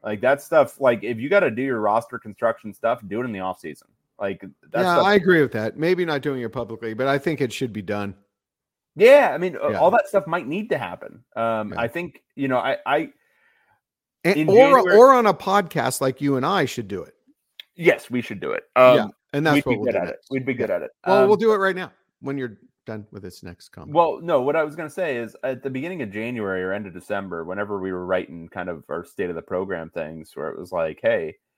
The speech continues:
Speaker 1: gotta kinda buy into these guys and, and they'll buy into you." And then it looked like that was working for nine games, and then suddenly it isn't again. Um,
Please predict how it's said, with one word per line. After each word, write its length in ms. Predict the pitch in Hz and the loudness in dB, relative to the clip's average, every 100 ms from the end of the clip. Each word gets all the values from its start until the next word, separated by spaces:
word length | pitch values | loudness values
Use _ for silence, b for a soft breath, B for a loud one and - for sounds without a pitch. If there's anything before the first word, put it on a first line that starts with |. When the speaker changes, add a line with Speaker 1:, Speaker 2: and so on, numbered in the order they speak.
| _ _ _ _ _ - | _ _ _ _ _ 2
Speaker 1:
gotta 180 | 113 110 | 2 2
kinda 240 | 117 101 | 0 0
buy 220 | 92 95 | 0 0
into 260 | 95 117 104 | -2 -4 -4
these 240 | 101 104 | -4 -6
guys 480 | 107 85 85 95 95 | -2 0 0 -2 -6
and, 260 | 87 90 85 | -12 -12 -10
and 400 | 92 87 85 78 _ - | -10 -8 -10 -14 _ -8
they'll 140 | 90 | -6
buy 180 | 87 90 | -2 -4
into 200 | 90 82 | -4 -10
you." 380 | 80 113 113 101 | -8 -4 0 0
And 120 | 92 | 0
then 120 | 104 101 | -4 -2
it 80 | |
looked 160 | 117 - | -4 -2
like 160 | 107 107 | 0 4
that 200 | 101 82 | 2 2
was 160 | 82 | -6
working 360 | 101 131 110 95 | -4 -4 -4 -10
for 120 | 92 | -8
nine 280 | 87 85 85 | -8 -8 -8
games, 340 | 82 82 87 | -10 -10 -12
and 100 | 87 | -14
then 120 | 80 | -12
suddenly 360 | - 85 85 82 | -4 -4 -4 -8
it 100 | 76 | -6
isn't 300 | 104 95 - - | -6 -6 -8 -14
again. 340 | 76 76 78 _ _ _ _ _ - | -12 -12 -12 _ _ _ _ _ 2
Um, 420 | 107 107 98 | 4 4 0